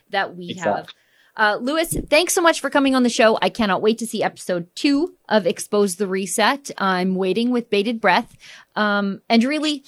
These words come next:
Speaker 1: as a journalist, I can't wait to see what you do next.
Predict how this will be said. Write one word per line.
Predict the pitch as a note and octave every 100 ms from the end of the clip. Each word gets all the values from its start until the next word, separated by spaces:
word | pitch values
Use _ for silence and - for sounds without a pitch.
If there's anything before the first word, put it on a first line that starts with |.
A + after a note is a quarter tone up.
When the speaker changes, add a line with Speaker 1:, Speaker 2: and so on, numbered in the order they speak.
| - -
Speaker 1:
as | B3+
a | B3
journalist, | A3 G#3+ G#3 - -
I | G3
can't | G3 G3 E3
wait | F3+
to | F#3
see | - F3
what | F3 F3
you | E3
do | D#3+
next. | D#3 - - -